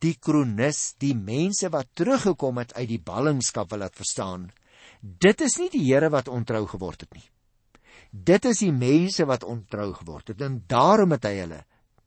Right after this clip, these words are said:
in ballingskap laat gaan. En nou het julle 'n keuse. Julle wat nou terug is uit die ballingskap, julle kan of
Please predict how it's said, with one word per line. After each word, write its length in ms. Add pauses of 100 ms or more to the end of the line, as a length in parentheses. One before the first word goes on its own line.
(180)
in 160
ballingskap 580
laat 160
gaan. 260 (640)
En 240
nou 380
het 240
julle 360
'n 120
keuse. 460 (760)
Julle 440
wat 180
nou 200
terug 260
is 140
uit 100
die 120
ballingskap, 680 (180)
julle 340
kan 300 (360)
of 520